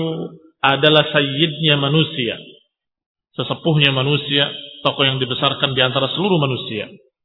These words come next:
Nanti pada hari kiamat, "Wa hal tadruna lima dzalik?"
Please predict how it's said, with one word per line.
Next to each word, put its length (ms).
Nanti 320
pada 160
hari 240
kiamat, 320
"Wa 240
hal 240
tadruna 480
lima 240
dzalik?" 400